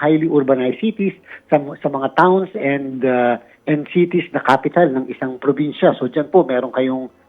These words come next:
Registration Anywhere. At yan po, kalimitan ay makikita nila sa mga malls, sapagkat meron tayo one hundred seventy-one participating malls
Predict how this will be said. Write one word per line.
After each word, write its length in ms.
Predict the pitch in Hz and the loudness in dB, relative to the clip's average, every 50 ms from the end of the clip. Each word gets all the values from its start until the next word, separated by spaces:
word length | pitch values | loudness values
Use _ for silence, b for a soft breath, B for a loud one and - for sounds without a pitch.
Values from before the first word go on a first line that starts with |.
| _ - | _ 2
Registration 580 | 147 139 135 131 - - 135 131 - - 135 127 | 2 2 2 0 -2 0 2 2 2 2 -2 -2
Anywhere. 320 | 120 127 127 143 147 - | -2 0 4 6 6 6
At 140 | 143 - - | 4 4 4
yan 160 | 240 254 233 | 2 2 6
po, 300 | - 190 196 185 - - _ _ _ _ | 6 6 6 6 4 -4 _ _ _ _
kalimitan 460 | 151 151 151 147 151 151 160 170 156 | 0 0 0 0 0 2 4 4 4
ay 60 | 139 | 4
makikita 520 | 135 123 113 143 135 - 131 123 - 131 123 | 0 0 0 0 -2 -2 -4 -2 -2 -2 -2
nila 240 | 131 127 151 139 - | 2 4 4 2 2
sa 80 | - | -2
mga 220 | 123 120 123 123 123 | -6 -6 -6 -6 0
malls, 300 | 131 175 190 156 120 - - B B B B B - | 4 4 6 6 4 0 -8 B B B B B -4
sapagkat 320 | - - 147 - 151 - | -2 -2 0 0 0 0
meron 300 | - 139 139 135 139 135 147 | 2 2 4 4 4 4 4
tayo 220 | 139 143 135 131 | 6 6 6 4
one 80 | 131 - | 2 0
hundred 320 | 147 147 139 147 139 131 | -2 0 2 0 0 0
seventy-one 720 | - 147 135 123 143 135 - - 147 160 175 175 165 147 - | -2 -4 -2 -2 -2 -4 0 0 2 4 2 2 0 -2 -2
participating 640 | 135 131 131 127 - 139 - 139 135 131 - 131 131 | -4 -4 -4 -8 -10 -6 -4 -4 -4 -4 -4 -8 -4
malls 240 | 143 160 156 147 | 0 2 2 2